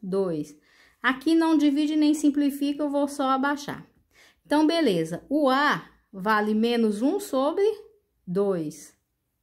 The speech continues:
O B, que é o coeficiente linear, vale sete sobre seis. Então, tá aqui o angular e o linear dessa primeira equação. Agora, eu vou fazer dessa segunda aqui, ó.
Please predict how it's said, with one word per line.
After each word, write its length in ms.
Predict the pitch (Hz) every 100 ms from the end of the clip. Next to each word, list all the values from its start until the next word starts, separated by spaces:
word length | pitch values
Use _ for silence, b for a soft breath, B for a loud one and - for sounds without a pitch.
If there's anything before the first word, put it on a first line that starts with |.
| _ _ _ _ _ _
O 140 | 254
B, 320 | 202 254 254 220
que 100 | 226
é 40 |
o 60 | 214
coeficiente 640 | 220 220 - 214 208 208
linear, 560 | 214 226 247 247 277
vale 280 | 254 247 247
sete 440 | 240 254 269 302 262
sobre 560 | 262 262 320 359 403 -
seis. 580 | - 214 185 156 147 - b b b
Então, 180 | - 370
tá 140 | 403 403
aqui 260 | 403 254
o 160 | 254 269
angular 500 | 277 269 277 285 311
e 60 |
o 40 | 302
linear 540 | 294 285 254 247 269
dessa 280 | 254 262 269
primeira 460 | 269 254 269 285 294
equação. 440 | 294 294 196 165
Agora, 280 | 202 233 262
eu 60 |
vou 120 | 277 285
fazer 280 | 285 262
dessa 280 | 262 262 277
segunda 540 | 269 269 226 254 269 294
aqui, 280 | 294 175
ó. 120 | 131